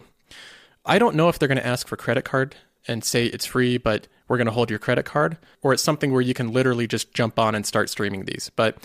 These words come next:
anyway, they say they're offering this tomorrow. And I'm not sponsored by H B O. I'm not getting any money from them.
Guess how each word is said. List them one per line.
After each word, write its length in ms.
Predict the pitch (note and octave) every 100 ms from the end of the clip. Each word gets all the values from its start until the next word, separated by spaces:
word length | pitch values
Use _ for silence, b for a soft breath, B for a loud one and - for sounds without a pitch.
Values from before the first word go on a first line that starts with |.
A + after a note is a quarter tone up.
| B B
anyway, 300 | F3 F3 C#3+
they 120 | B2+
say 220 | B2+ E3+ D#3+
they're 200 | D3 C3+
offering 380 | C3 - B2
this 140 | A2+ -
tomorrow. 460 | - G2+ F#2 - C3 _ B B B B B
And 240 | C3+ C3+ -
I'm 160 | F3
not 260 | G#3+ G#3+ -
sponsored 460 | - F3 F3+ F#3 E3
by 340 | E3 D#3+ E3
H 220 | D#3+ D3
B 120 | - C#3
O. 180 | C3+ C#3 _ _ -
I'm 160 | C#3 D#3
not 240 | D3 D#3
getting 220 | E3+ D#3
any 120 | D#3
money 200 | D3 C#3
from 220 | C3+ C3 A#2+
them. 220 | A#2+